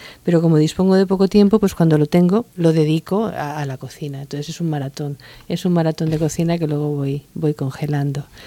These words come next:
Y bueno, estar con mi gente, como te digo, con mi familia, con mis, con mis hermanos, mis padres,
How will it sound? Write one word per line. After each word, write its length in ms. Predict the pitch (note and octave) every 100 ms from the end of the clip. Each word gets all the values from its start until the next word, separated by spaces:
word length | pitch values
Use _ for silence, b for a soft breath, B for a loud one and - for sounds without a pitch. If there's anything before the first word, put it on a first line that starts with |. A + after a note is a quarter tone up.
| B B B B B _
Y 640 | G3 F#3+ F#3 F3+ F3 F3 E3+
bueno, 400 | F3 G3+ A3+ E3+ D3 -
estar 480 | D#3+ - F3 E3+ E3+
con 280 | F3 E3 E3
mi 80 | D#3+
gente, 380 | - F3 E3
como 180 | E3 D3+
te 120 | D3+ D3
digo, 260 | D#3 E3
con 160 | E3+ D3+
mi 100 | D3
familia, 640 | - D3+ D#3+ D#3+ D#3+ D#3
con 260 | E3 D3+ C#3+
mis, 500 | C#3 C#3+ C#3+ - -
con 180 | - D3
mis 200 | C#3 -
hermanos, 580 | D3 D3+ D#3+ D3+ D3+ -
mis 120 | D3+
padres, 600 | - D#3 D3+ D3+ D3 -